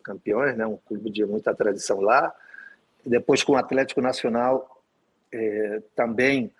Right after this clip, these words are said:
fomos muito bem, voltando a bo-, a pôr eles na, na Copa Libertadores, que já tinha algum tempo de, de não ir, é, e um clube que já foi campeão de, de Copa Libertadores, né?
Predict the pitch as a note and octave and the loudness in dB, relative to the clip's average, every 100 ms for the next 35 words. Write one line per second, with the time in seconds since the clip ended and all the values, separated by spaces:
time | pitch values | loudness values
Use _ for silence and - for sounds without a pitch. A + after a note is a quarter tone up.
0 | - _ _ _ _ - B2+ B2 A#2 - | -20 _ _ _ _ -2 0 0 -2 -4
1 | - _ C3 C#3 D#3+ C3 A2 C#3+ C3 B2+ | -12 _ -4 -2 0 0 2 2 2 2
2 | B2 - D3 D#3 C3 B2+ B2 A2 - B2 | 0 2 2 4 2 2 0 -2 -2 -2
3 | A#2+ A#2+ A#2 A2 A2 G#2 - A2+ G2+ B2+ | 0 0 -2 -4 -6 -8 -12 -16 -4 -2
4 | - A#2+ A2 A#2+ A#2 G2 A#2 C#3 B2+ A2+ | 0 -2 0 -2 -2 -2 0 2 0 -4
5 | - A2 G2+ G2+ - A2 G#2 G2+ G2+ - | -6 -6 -4 -6 -6 -6 -6 -8 -6 -4
6 | G#2 A2 G#2 F#2+ - _ - G2 G2 G2 | -4 -4 -4 -4 -8 _ -10 -6 -4 0
7 | A2+ D3 - - - - - - - _ | 2 2 -2 -10 -8 -8 -8 -12 -14 _
8 | - A2 G#2 G2+ G#2 B2 G#2+ B2+ A2 A2+ | 0 2 4 2 0 0 -2 0 0 0
9 | G2+ A2 G2+ - C#3 C#3+ G2+ A2 G2+ G2+ | 0 2 2 2 0 0 -4 -2 -2 -2
10 | G2 F#2+ - - - - G2 F#2+ F#2+ G#2 | -4 -6 -8 -8 -4 -2 -2 -2 -2 -2
11 | E2+ A2 C#3 G2+ G#2+ | 2 2 2 0 -4